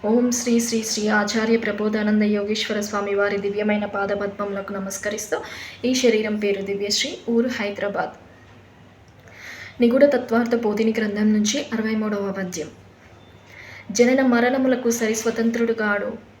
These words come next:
మొదట కర్తగాడు తుదనుగాడు, నడమ కర్తననుట నగుబాటు కాదకో, విశ్వదాభిరామ వినురవేమ. భావము.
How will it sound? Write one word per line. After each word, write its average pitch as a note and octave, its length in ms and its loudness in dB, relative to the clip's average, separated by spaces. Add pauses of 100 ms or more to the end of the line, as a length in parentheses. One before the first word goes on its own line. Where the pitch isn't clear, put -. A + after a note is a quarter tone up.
(220)
మొదట A3 240 0
కర్తగాడు A3+ 760 0
తుదనుగాడు, G3+ 720 -2 (280)
నడమ A3 340 2
కర్తననుట A3+ 600 0
నగుబాటు G#3 560 -2
కాదకో, G3 540 -2
విశ్వదాభిరామ G#3 1120 -2
వినురవేమ. G3 760 -4 (380)
భావము. G3 440 -2